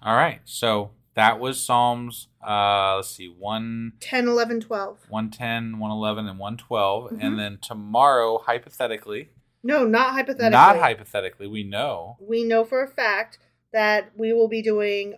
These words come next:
Speaker 2: one thirteen, one fourteen, and one fifteen.
Speaker 1: Awesome.
Speaker 2: Okay?
Speaker 1: All right. Well, then, um, we will see you guys.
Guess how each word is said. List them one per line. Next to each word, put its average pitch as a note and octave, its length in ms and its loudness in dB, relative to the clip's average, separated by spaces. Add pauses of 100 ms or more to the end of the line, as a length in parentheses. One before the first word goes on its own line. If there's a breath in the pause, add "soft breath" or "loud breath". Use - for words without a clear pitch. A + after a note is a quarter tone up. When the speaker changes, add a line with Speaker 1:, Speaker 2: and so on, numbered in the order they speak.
Speaker 2:
one G3+ 420 -6
thirteen, A#3+ 760 -2
one G#3 320 -10
fourteen, G#3 760 -6
and F#3 160 -18
one F3 240 -14
fifteen. - 460 -14 (320)
Speaker 1:
Awesome. - 520 4 (300)
Speaker 2:
Okay? G#3+ 120 -6
Speaker 1:
All G2 120 6
right. C3 340 2
Well, G2+ 240 -2
then, G#2 320 -4
um, G2 560 -6 (680)
we A2 400 -6
will G#2 840 -8 (220)
see - 640 -14
you G#2+ 480 -6
guys. F#2 800 -12